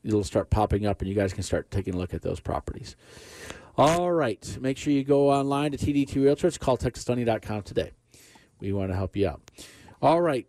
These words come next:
Uh, let me see. Next question.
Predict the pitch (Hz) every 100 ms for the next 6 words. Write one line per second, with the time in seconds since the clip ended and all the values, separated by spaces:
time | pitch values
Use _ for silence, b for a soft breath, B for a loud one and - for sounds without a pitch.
0 | - 135 135 135 135 139 139 156 - 156
1 | 135 156 147 139 131 123 117 110 104 101
2 | 98 98 101 104 113 123 135 170 - 220
3 | - 107 85